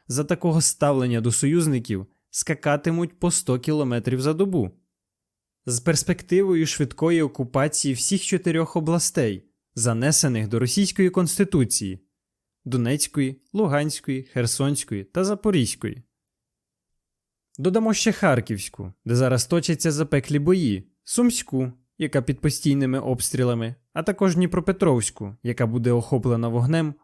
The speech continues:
в лютому цього року. Якщо за Порошенка було зроблено стратегічну помилку, то зараз, в умовах української монобільшості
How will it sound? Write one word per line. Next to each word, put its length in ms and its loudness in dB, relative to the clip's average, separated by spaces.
в 120 -2
лютому 420 2
цього 340 2
року. 400 -2
Якщо 260 0
за 120 2
Порошенка 760 0
було 280 2
зроблено 460 2
стратегічну 720 -2
помилку, 600 0
то 140 4
зараз, 560 0
в 180 -6
умовах 440 0
української 720 0
монобільшості 1040 -2